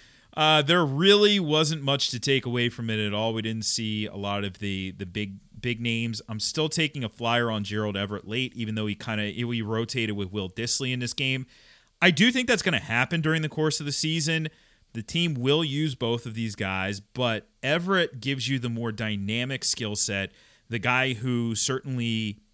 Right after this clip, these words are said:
has the potential to pay some fantasy dividends. You don't have to draft him until the very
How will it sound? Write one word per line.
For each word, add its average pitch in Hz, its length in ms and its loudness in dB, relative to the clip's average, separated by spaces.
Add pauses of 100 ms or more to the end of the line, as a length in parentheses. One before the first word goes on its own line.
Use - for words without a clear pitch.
(340)
has 151 440 0
the 147 120 0
potential 123 840 -2
to - 120 -14
pay 110 240 -4
some 104 180 -6
fantasy 107 420 -2
dividends. 90 720 -2 (600)
You 170 100 -8
don't 220 180 -2
have 175 220 2
to 131 80 -12
draft 143 340 -4
him 107 80 -6
until 107 220 -8
the 104 80 -6
very 117 340 -4